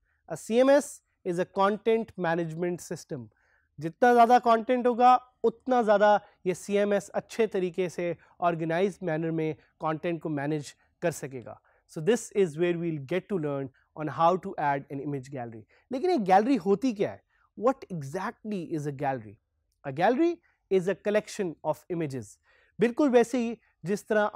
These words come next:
आपके फ़ोन में there is an image or a photo gallery, जिस पे आप अपनी सारी फोटोज़, अपने सारे इमेजेस एक्सप्लोर कर सकते हैं। यहाँ पे आपको एक एग्जांपल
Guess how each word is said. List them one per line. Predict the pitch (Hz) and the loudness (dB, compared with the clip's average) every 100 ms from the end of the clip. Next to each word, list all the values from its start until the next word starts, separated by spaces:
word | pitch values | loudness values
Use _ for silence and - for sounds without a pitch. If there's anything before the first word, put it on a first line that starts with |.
| 185 | 0
आपके | 180 208 | 0 -2
फ़ोन | 190 - 233 320 294 | -4 2 4 6 4
में | 180 143 165 - | 2 -2 -8 -4
there | 170 160 | -2 -2
is | 143 | -4
an | 139 196 | -2 0
image | 254 277 - - | 2 0 -4 -4
or | 160 | -2
a | 151 - | -2 -2
photo | 196 208 165 | 0 0 0
gallery, | 143 143 254 _ _ _ - | -2 -2 -8 _ _ _ -6
जिस | 185 202 | -4 -2
पे | - 208 - | 4 4 4
आप | 170 165 165 _ _ | 4 4 4 _ _
अपनी | 160 - 185 | -10 -6 -4
सारी | - 139 135 | -4 -6 -2
फोटोज़, | 233 247 254 247 220 - _ - | 0 4 6 6 4 -4 _ -18
अपने | 151 156 | -10 -8
सारे | 135 131 131 185 | -6 -8 -6 0
इमेजेस | 202 190 196 175 - _ - | 2 4 2 0 -6 _ -14
एक्सप्लोर | 139 - 165 160 | -14 -8 -2 -2
कर | - 139 | -2 -8
सकते | - - 120 | -10 -16 -16
हैं। | 101 - _ _ _ _ _ _ _ _ - | -18 -20 _ _ _ _ _ _ _ _ -4
यहाँ | 185 214 247 | 2 4 4
पे | 254 254 | 2 0
आपको | - 196 - 214 202 185 - _ 196 | 4 2 2 4 4 4 -2 _ 2
एक | 196 190 | 2 2
एग्जांपल | 185 151 175 202 294 233 | -6 -2 0 0 2 2